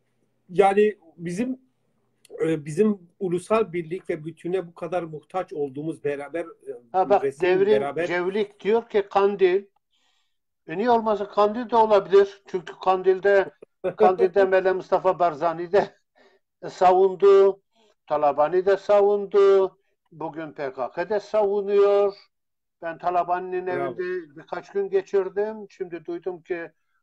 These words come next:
Speaker 2: orada işte P K K'den, e, P K K'nın şeyi, e, o evde kalıyorlarmış. E, e, e, yani o da olabilir eğer Kandil, Kandil,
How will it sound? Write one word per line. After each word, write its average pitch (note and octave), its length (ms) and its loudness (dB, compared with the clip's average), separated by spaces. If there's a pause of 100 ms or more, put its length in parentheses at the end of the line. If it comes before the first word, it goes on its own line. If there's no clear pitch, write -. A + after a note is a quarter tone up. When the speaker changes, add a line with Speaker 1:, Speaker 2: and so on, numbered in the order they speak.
Speaker 2:
orada D#3 600 -8
işte D#3 180 -20
P D#3+ 200 -12
K D#3+ 180 -10
K'den, E3+ 480 -14
e, D#3 180 -16
P D3 200 -16
K D3 160 -14
K'nın D#3+ 260 -20
şeyi, D#3+ 360 -12 (180)
e, D3 60 -12 (380)
o D3+ 140 -14
evde C#3 260 -10
kalıyorlarmış. C3 920 -10 (440)
E, C#3 40 -20
e, C#3+ 40 -18
e, C3+ 40 -20 (720)
yani C#3+ 160 -14
o E3 180 -12
da F#3+ 60 -4
olabilir G#3+ 480 -6
eğer C#3+ 280 -8
Kandil, F#3 760 -4 (580)
Kandil, F#3 640 -2